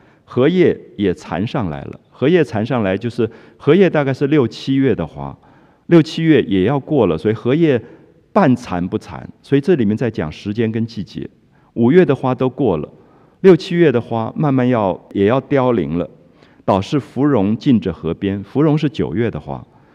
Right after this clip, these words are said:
芙蓉因为靠近河边发了红扑扑的咕嘟，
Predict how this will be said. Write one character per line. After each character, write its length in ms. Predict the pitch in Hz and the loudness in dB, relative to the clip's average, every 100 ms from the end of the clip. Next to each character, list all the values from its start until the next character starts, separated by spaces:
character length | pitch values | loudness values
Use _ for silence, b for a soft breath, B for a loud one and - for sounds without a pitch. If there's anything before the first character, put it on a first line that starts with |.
| b b | b b
芙 140 | - | 2
蓉 220 | 160 131 139 | 4 6 4
因 120 | 151 | 2
为 100 | 143 | 2
靠 200 | 147 135 | 0 -2
近 180 | 127 113 | 0 -2
河 240 | - 104 | -2 -2
边 360 | 104 120 117 - | 0 0 -2 -4
发 280 | - 139 127 | -6 -4 0
了 140 | 110 | -2
红 300 | - 110 151 | -2 -2 -2
扑 220 | 156 160 151 | -2 -2 -2
扑 220 | - 151 | -4 -4
的 120 | 107 | -4
咕 200 | - 120 | -2 -6
嘟， 260 | 123 120 | -4 -6